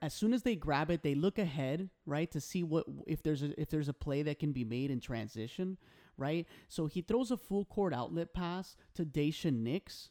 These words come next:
or Daishen Nix. I'm not even sure how to say his first name, to be honest. You hear it on the broadcast. They, they've said his name, like, five different ways. <laughs> So I don't even know how to say that name. And so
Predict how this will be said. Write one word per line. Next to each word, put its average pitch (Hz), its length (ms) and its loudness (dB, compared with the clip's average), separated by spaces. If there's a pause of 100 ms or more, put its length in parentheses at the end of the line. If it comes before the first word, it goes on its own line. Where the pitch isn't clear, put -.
(120)
or 123 120 -2
Daishen 151 640 -2
Nix. 156 320 0
I'm 123 80 0
not 196 160 2
even 160 180 2
sure 151 220 0
how 143 80 2
to 117 100 -4
say 135 160 -4
his 131 140 -2
first 135 320 -4
name, 139 160 0
to 143 120 -4
be 131 200 2
honest. 139 340 0 (260)
You 151 120 0
hear 190 200 6
it 214 60 6
on 214 120 6
the 175 60 6
broadcast. 151 720 0
They, 135 160 2 (300)
they've 180 180 6
said 214 220 2
his 208 180 4
name, 165 320 4
like, 127 160 -2
five 143 380 0
different 139 340 0
ways. 127 580 0
<laughs> - 40 -12 (380)
So 120 440 -2 (280)
I 175 200 6
don't 147 140 4
even 123 180 2
know 123 160 4
how 143 60 2
to 123 100 0
say 135 220 0
that 123 200 0
name. 127 260 0
And 127 140 -2
so 131 380 0